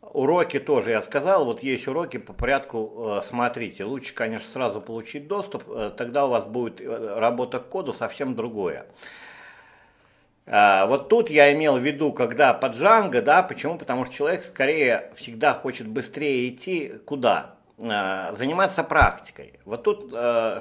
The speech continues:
чтобы, вот для этих людей я и написал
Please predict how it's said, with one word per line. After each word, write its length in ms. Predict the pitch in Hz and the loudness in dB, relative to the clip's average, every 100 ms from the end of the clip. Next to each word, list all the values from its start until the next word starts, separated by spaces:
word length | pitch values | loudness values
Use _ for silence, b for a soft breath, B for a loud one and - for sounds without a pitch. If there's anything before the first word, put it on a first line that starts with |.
| - | -2
чтобы, 580 | 151 123 104 98 - - _ - | 2 2 0 -4 -8 -20 _ -10
вот 260 | 110 104 | -6 -4
для 200 | 123 131 | -2 -2
этих 240 | 120 - 123 | -2 -6 -10
людей 380 | 123 165 170 | -6 -4 -2
я 140 | 127 123 | 0 0
и 20 | |
написал 720 | 120 120 120 135 101 92 - | -2 -6 -6 0 0 0 -10